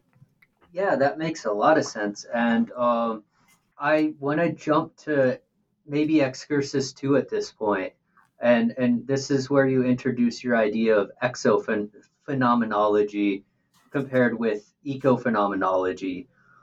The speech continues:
Um, it, and is, is that essentially what you're saying in terms of recognizing, um, recognizing this beingness and non-, and, and not belonging,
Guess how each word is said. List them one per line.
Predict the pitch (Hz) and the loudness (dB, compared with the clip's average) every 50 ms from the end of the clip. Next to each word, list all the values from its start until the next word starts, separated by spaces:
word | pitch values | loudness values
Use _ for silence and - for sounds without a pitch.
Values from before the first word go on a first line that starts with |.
| _ _ - | _ _ -8
Um, | 117 117 113 113 107 104 104 104 - _ _ _ _ _ | -2 0 2 2 2 0 -2 -4 -8 _ _ _ _ _
it, | 143 143 139 139 - | 0 0 0 2 0
and | 151 151 151 | 0 0 0
is, | 160 156 156 147 143 - - | 2 4 4 4 2 0 -4
is | - 156 147 - | -4 -4 -2 0
that | 165 170 180 180 | 2 2 2 2
essentially | 175 - - 175 160 - - 170 165 160 151 | 0 0 0 -2 -2 -4 -8 -4 -2 0 2
what | 143 143 143 | 2 2 0
you're | 143 147 143 | 0 -2 -2
saying | 135 - 143 131 131 135 143 143 143 143 143 - - | -2 0 0 0 2 2 2 2 2 2 0 -2 -4
in | - 131 | -4 -4
terms | 127 - 147 143 143 135 - - | -2 0 0 2 2 0 0 -2
of | 135 117 123 | -2 0 2
recognizing, | 123 120 123 - 139 127 127 127 123 123 120 120 117 - 127 123 117 113 113 117 - _ _ _ _ _ _ _ _ _ _ _ _ _ _ - | 2 2 2 0 0 0 2 2 2 2 2 0 0 0 0 2 2 2 0 -2 -4 _ _ _ _ _ _ _ _ _ _ _ _ _ _ -6
um, | 120 120 117 110 107 107 107 107 104 104 101 101 104 104 _ _ _ _ _ _ _ _ _ | -2 0 0 2 2 2 2 2 2 0 0 -4 -8 -12 _ _ _ _ _ _ _ _ _
recognizing | 139 143 143 139 - 147 139 143 139 135 135 127 135 143 139 135 | 0 0 0 2 0 0 2 2 2 2 0 0 0 -2 0 2
this | 131 127 123 - | 2 0 0 -2
beingness | - 123 127 127 123 123 127 131 127 127 127 127 127 - 131 | -6 -2 0 2 2 2 2 2 2 2 0 -2 -2 -2 0
and | 123 117 113 | 0 2 2
non-, | 107 107 110 107 110 110 110 110 110 107 - - _ _ _ - | 2 2 2 2 2 2 2 2 0 -2 -6 -14 _ _ _ -4
and, | 127 120 123 | -2 -2 0
and | 120 123 123 120 113 113 113 | 0 0 0 0 0 0 -2
not | 117 113 117 117 - | 0 0 0 0 0
belonging, | - 127 113 104 104 104 107 117 120 123 127 127 127 127 | 0 0 2 2 2 2 0 0 0 0 0 0 -2 -4